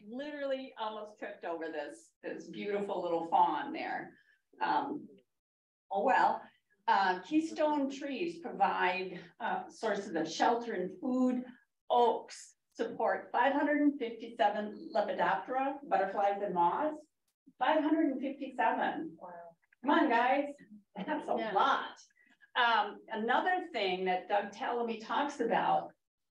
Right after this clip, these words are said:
Speaker 1: and you think about this, think about the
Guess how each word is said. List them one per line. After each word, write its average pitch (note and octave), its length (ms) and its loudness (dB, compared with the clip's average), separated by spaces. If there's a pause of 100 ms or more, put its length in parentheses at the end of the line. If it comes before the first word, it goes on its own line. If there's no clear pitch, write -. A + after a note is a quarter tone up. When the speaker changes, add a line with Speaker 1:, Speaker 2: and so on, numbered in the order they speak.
Speaker 1:
and G3 160 2
you B3+ 180 -2
think E4 260 6
about - 380 0
this, - 260 0 (640)
think E4 160 0
about C4 320 4
the B3 80 -6